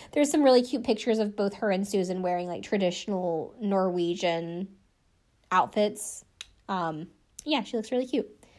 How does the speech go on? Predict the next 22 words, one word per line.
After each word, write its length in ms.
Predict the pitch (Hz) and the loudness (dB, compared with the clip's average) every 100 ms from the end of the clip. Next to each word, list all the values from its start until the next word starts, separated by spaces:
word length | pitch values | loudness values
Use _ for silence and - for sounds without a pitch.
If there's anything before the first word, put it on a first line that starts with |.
| - - _ _ _ _ _ - - - - | -20 -20 _ _ _ _ _ -20 -20 -20 4
And 120 | 262 294 | 8 8
then 220 | 294 254 | 8 10
the 100 | 262 | 10
narrator, 640 | 254 311 277 185 180 220 330 - - - 494 | 10 8 8 8 6 6 6 2 4 10 10
<laughs> 440 | 302 254 587 571 254 | 10 2 -4 4 12
I 80 | 269 | 12
went 160 | 285 | 12
ahead 160 | 320 294 | 10 8
and 100 | 262 | 8
I 80 | 233 | 8
looked 220 | 233 240 | 6 4
him 180 | 254 208 | 6 6
up 180 | 180 | 6
too, 240 | - 277 202 | 4 4 4
'cause 140 | 202 | 2
he 140 | 233 208 | 0 0
was 180 | 202 | 4
a, 400 | 196 180 180 180 - | 8 8 8 6 2
he 200 | 208 208 | 0 0
was 160 | 196 | 0
a 40 | 190 | -2
character, 640 | 190 170 185 - - | -2 -2 -2 -2 -2